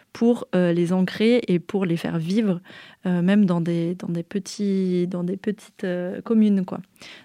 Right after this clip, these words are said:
Donc ça, c'est peut-être quelque chose qui va, qu'on va voir se multiplier à l'avenir, j'en sais rien. Moi, j-, j'espère plutôt que les services publics vont arrêter de fermer. Mais bref, en tout cas,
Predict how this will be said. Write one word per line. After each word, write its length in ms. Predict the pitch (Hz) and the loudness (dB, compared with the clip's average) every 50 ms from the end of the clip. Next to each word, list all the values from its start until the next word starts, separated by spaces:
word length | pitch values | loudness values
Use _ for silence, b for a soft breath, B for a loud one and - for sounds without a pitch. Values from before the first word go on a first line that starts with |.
| B - | B -6
Donc 100 | 190 180 | -4 -2
ça, 160 | - 233 240 | 0 2 0
c'est 240 | 240 - - 196 180 - _ _ _ - | 0 0 0 0 0 -2 _ _ _ 0
peut-être 420 | 240 233 226 240 233 233 - - | 0 0 2 2 0 0 0 -2
quelque 300 | - 220 208 185 202 196 | -2 -2 -2 0 -2 -2
chose 240 | 190 - 220 208 - | -2 -2 -4 -4 -4
qui 160 | - - 185 | -8 -8 -8
va, 420 | 180 - 170 170 170 170 170 175 185 B B B B B B B B B B B _ | -6 -4 -4 -2 -2 -2 -4 -6 -8 B B B B B B B B B B B _
qu'on 120 | - - 175 | -8 -6 -4
va 200 | 160 160 160 160 - - | -2 -2 -4 -4 -6 -8
voir 360 | - 170 170 170 175 - - | -6 -6 -6 -6 -8 -8 -10
se 140 | - - 180 | -8 -4 -2
multiplier 480 | 170 165 165 - - - - 190 175 | -2 -2 -4 -6 -10 -10 -6 -4 -2
à 60 | 175 | -2
l'avenir, 320 | 175 170 165 170 180 226 240 | -2 -2 -2 0 0 0 0
j'en 160 | 208 175 170 | 0 -2 -4
sais 140 | - - 165 | -6 -6 -6
rien. 300 | 165 175 170 185 220 254 226 - | -4 -2 -2 -2 -2 -4 -2 -2
Moi, 160 | 190 175 180 | -4 -4 -4
j-, 120 | 175 - - _ _ - | -4 -8 -10 _ _ -8
j'espère 400 | 180 170 175 170 - 180 185 - | -6 -6 -6 -4 -4 -6 -6 -4
plutôt 260 | - 190 180 - 190 | -6 -6 -4 -4 -4
que 300 | 185 - 190 175 170 185 | -4 -2 -2 -2 -2 -2
les 140 | - 185 175 | -2 -2 -2
services 320 | 165 - 175 170 170 - | -2 -2 -4 -6 -6 -8
publics 300 | - - 190 180 180 185 | -10 -8 -6 -6 -4 -2
vont 100 | 180 175 | -2 -2
arrêter 260 | 175 170 170 165 - 190 | -2 -2 -2 -4 -4 -6
de 60 | - | -6
fermer. 400 | - 196 175 175 180 220 247 - | -6 -4 -2 0 2 0 0 2
Mais 420 | - 190 190 190 185 180 180 - - - | 2 2 4 4 2 2 0 -2 -4 -6
bref, 400 | - 170 196 180 180 175 - - - | -8 -4 -2 -2 -2 -2 -4 -8 -4
en 120 | - 185 180 | -2 -2 -2
tout 100 | - 185 | -2 -2
cas, 220 | - - 196 202 | 0 0 0 -2